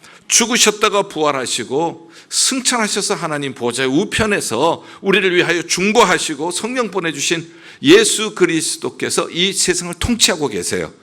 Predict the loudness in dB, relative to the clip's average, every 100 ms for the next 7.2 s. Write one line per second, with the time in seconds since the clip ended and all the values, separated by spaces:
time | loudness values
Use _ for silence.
0 | -20 -20 -20 -8 4 4 4 -2 -2 -2
1 | -4 -6 -18 _ _ 0 0 2 0 2
2 | 0 0 -4 -2 -2 -2 4 4 4 0
3 | -4 -4 -6 -6 -6 -8 -10 -6 -2 -2
4 | -2 -2 0 0 0 -2 -2 -6 -6 -8
5 | -10 -12 -20 _ -18 -10 -2 0 2 4
6 | 2 2 4 4 4 0 -2 -2 -2 -2
7 | -4 -8